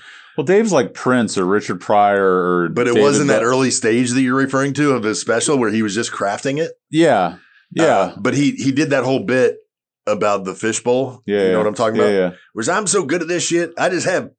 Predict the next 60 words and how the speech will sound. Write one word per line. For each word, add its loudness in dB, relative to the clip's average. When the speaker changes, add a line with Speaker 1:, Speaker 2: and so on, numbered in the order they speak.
Speaker 2:
punchlines 2
and 0
I 2
put 0
'em -2
in 0
a -2
fishbowl. 0
I 4
Speaker 1:
Right. 2
Speaker 2:
just, -14
I -8
pull 0
Speaker 1:
Pull 2
Speaker 2:
out 2
Speaker 1:
it 2
Speaker 2:
the 0
Speaker 1:
out. 2
Speaker 2:
punchline 0
and -4
then, -2
you -2
know, -2
I, -4
I 0
know 2
what 2
the -14
punchline's 0
gonna -4
be, -2
but -4
I 2
don't -2
know 0
what -4
the -8
joke's -4
gonna -6
be -4
or -4
whatever. -2
You -2
Speaker 1:
Yeah. 2
Speaker 2:
know? 0
So 0
he 0
did 0
that 0
whole -2
bit. 0
And, -4
um, -2
to -4
this 0
day, 0
in -4
my 0
opinion, -4
probably 0